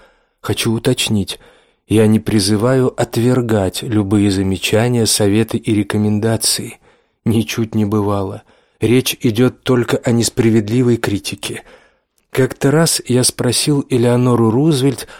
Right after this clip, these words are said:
как она справлялась с такой критикой. «Господь свидетель, уж она испила эту чашу сполна».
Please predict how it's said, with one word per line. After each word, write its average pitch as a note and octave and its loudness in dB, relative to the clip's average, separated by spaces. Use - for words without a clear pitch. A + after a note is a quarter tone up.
как C#3+ 2
она B2+ 4
справлялась A#2 0
с - -2
такой A2+ -4
критикой. - -8
«Господь A2 -2
свидетель, A2+ 0
уж - -4
она A#2 0
испила A2 0
эту - -6
чашу G2+ -4
сполна». G2 -6